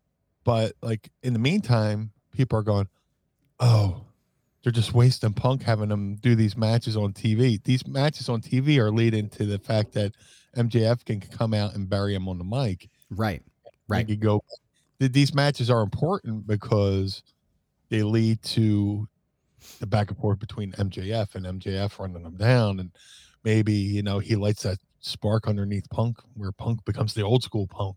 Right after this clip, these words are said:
Speaker 1: you know? And, uh, the same way, you know, with W W E, you know, you said this thing with, like, this thing with Sami Zayn might not be over, you know? But we,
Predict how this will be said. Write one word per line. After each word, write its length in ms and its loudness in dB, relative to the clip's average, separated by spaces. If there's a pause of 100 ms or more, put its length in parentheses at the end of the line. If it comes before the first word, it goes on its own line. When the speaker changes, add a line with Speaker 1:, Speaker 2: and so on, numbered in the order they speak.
(120)
Speaker 1:
you 100 2
know? 220 0 (1120)
And, 300 4
uh, 420 4
the 80 0
same 260 2
way, 100 -2
you 60 0
know, 100 2
with 120 2
W 220 2
W 240 2
E, 160 2
you 60 0
know, 160 2
you 120 4
said 220 0
this 160 -2
thing 160 0
with, 140 -4
like, 340 -4 (180)
this 160 -6
thing 240 0
with 120 2
Sami 260 2
Zayn 240 2
might 280 0
not 160 -2
be 140 2
over, 400 0 (380)
you 80 0
know? 240 4 (880)
But 420 4
we, 240 0